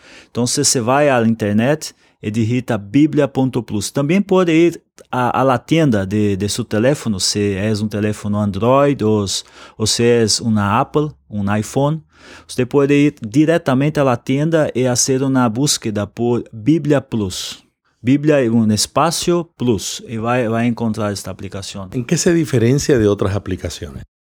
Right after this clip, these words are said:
Speaker 1: Esta aplicación es una aplicación que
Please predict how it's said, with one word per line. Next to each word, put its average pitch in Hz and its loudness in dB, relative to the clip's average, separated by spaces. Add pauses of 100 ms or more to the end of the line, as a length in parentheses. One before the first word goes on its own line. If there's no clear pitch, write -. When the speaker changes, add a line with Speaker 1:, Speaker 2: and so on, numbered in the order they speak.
(180)
Speaker 1:
Esta 151 0
aplicación 160 0
es 135 2
una 131 2
aplicación 131 -2
que 123 2